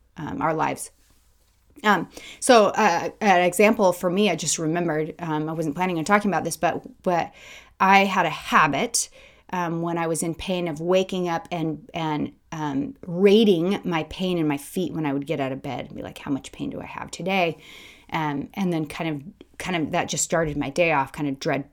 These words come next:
dreading the day. Um, and that was just how my brain habitually responded, was to first things first, check in structurally, how am I doing? Um, and so I learned, okay, I gotta change this habit. Um, and so I took,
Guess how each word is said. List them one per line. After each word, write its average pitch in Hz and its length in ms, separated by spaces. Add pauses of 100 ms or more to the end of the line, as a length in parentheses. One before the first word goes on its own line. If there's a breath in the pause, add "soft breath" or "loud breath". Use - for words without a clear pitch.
(220)
dreading 175 380
the 143 80
day. 170 420 (440 loud breath)
Um, 165 200
and 160 100
that 160 120
was 160 120
just - 200
how 180 100
my 175 160
brain 175 400
habitually 170 840 (380)
responded, 170 800
was 147 280
to 147 180
first - 380
things 170 200
first, 202 300
check 160 220
in 175 160
structurally, 160 520
how 156 80
am 160 100
I 151 60
doing? 147 400 (500 loud breath)
Um, 156 380 (140)
and 202 180
so 190 380
I 175 160
learned, 170 560
okay, 165 460
I 175 140
gotta 170 220
change 156 440
this 139 200
habit. - 500 (520 loud breath)
Um, 151 340
and 156 160
so 147 140
I 143 80
took, - 320